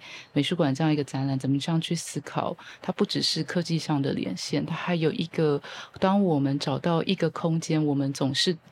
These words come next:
只会用它是在新自由主义底下，它是在资本的状态底下，它被俘虏，它变成一个疲劳循环的状态。所以一般我们在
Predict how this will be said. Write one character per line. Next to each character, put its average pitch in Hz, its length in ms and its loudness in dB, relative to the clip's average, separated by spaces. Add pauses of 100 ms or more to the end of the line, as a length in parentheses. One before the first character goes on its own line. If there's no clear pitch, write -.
(120)
只 139 180 -2
会 175 240 2
用 160 260 4 (340)
它 175 120 -2
是 170 120 -2
在 143 460 2
新 165 180 0
自 156 100 0
由 135 120 2
主 - 180 -4
义 156 80 -2
底 - 140 -4
下， 156 140 -4
它 147 160 0
是 147 100 -6
在 151 80 0
资 156 260 -6
本 - 200 0
的 - 360 -2 (300)
状 160 260 2
态 160 220 -2
底 - 140 -2
下， 139 260 -4
它 143 200 -6 (160)
被 151 340 2 (260)
俘 151 240 0
虏， 175 240 0 (280)
它 160 80 -2
变 165 160 2
成 147 160 0
一 143 60 2
个 143 140 2
疲 143 240 -2
劳 139 180 0
循 135 220 0
环 131 160 0
的 127 80 -2
状 131 260 -2
态。 - 240 -6
所 165 160 0
以 156 120 0 (280)
一 180 100 0
般 165 240 2
我 151 60 4
们 139 100 0
在 143 360 0